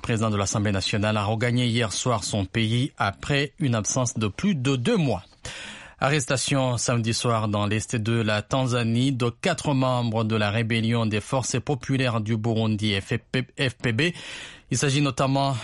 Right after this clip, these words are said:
du général Jérémy Ntihiranyibagila et du colonel Edouard Nshimirimana, respectivement numéro un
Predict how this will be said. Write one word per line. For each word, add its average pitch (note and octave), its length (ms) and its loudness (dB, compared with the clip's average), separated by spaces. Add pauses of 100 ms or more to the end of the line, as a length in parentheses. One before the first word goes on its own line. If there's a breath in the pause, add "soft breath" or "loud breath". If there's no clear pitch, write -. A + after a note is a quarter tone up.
du A#2+ 140 2
général A#2+ 680 2
Jérémy A#2 480 0
Ntihiranyibagila A2 800 0
et C#3 60 0
du A2+ 160 -2
colonel A2 720 0
Edouard A2 440 0
Nshimirimana, A2+ 880 0
respectivement A2 840 -2
numéro G2+ 400 0
un A#2 160 -2